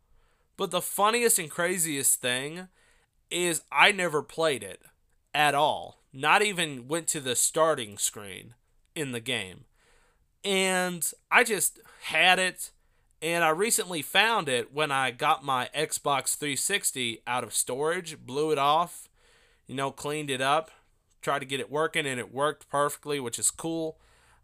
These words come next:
Uh, I found the Fallout three game, and I'm like, "I've never freaking played this at all." There's actually four video game titles that I've never touched. I purchased but never touched,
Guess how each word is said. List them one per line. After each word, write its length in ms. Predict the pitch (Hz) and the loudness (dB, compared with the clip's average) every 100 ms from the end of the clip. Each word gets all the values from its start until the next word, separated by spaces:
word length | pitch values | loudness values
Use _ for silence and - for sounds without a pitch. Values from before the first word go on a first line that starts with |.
| _ _ - | _ _ -2
Uh, 460 | 135 135 131 131 - - | 2 4 4 2 0 -2
I 100 | 156 | 0
found 380 | - 202 214 180 | 4 6 6 2
the 80 | 160 | 0
Fallout 420 | 190 196 185 156 | 4 4 4 0
three 180 | 220 220 | -4 -2
game, 280 | 160 147 | 0 0
and 100 | 143 | 0
I'm 60 | 151 | 0
like, 300 | 151 147 - _ _ _ _ | 0 -2 -8 _ _ _ _
"I've 240 | 269 339 | 0 0
never 300 | 240 220 180 | 2 2 0
freaking 480 | 175 - 208 233 240 | -6 -4 -4 -4 -6
played 360 | 262 349 381 175 | -4 -2 -2 -6
this 480 | - 120 - - - _ _ _ | -10 -4 -4 -4 -8 _ _ _
at 160 | 277 302 | 4 10
all." 460 | 320 311 185 113 _ | 12 10 8 -2 _
There's 200 | 214 262 | 0 4
actually 340 | 285 254 262 | 4 4 -2
four 340 | 220 - 233 240 | -6 0 2 4
video 320 | 208 247 233 | 2 0 0
game 220 | 196 160 | -2 -4
titles 440 | 147 139 131 131 - | 0 2 2 -2 -4
that 100 | 135 | -2
I've 160 | 143 | -2
never 260 | 143 151 135 | -2 -2 -2
touched. 440 | - 147 - - - _ _ _ | -4 -4 -4 -14 -20 _ _ _
I 80 | 131 | -8
purchased 600 | 131 185 208 220 202 - | 0 2 2 2 -2 -4
but 160 | 147 135 | -8 -4
never 240 | 151 139 | -4 -4
touched, 420 | - 156 160 - | -2 -2 0 -4